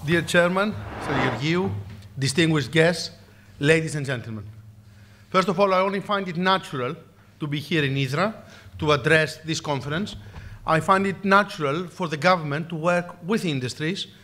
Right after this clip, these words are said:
and with all the social partners in order to ensure that regulations, legislation, and implementation of legislation is optimized for the benefits of the economy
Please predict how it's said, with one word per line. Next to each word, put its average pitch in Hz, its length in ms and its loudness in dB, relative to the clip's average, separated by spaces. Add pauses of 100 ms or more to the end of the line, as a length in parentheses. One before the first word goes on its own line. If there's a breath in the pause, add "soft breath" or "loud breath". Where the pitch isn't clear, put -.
(240 loud breath)
and 165 220 4
with 147 160 0
all 180 240 4
the 160 240 -8
social 156 320 -2
partners 160 560 0 (340 loud breath)
in 170 140 4
order 175 180 4
to 175 140 0
ensure 170 340 2
that 165 220 0
regulations, 156 840 0
legislation, 165 880 0
and 156 140 -2
implementation 139 880 -2 (300 loud breath)
of 147 100 2
legislation 160 760 0 (320 loud breath)
is - 160 -2
optimized 151 680 2 (140)
for 156 140 0
the 143 80 2
benefits 156 560 0
of 135 160 -2
the 143 80 -2
economy 208 600 0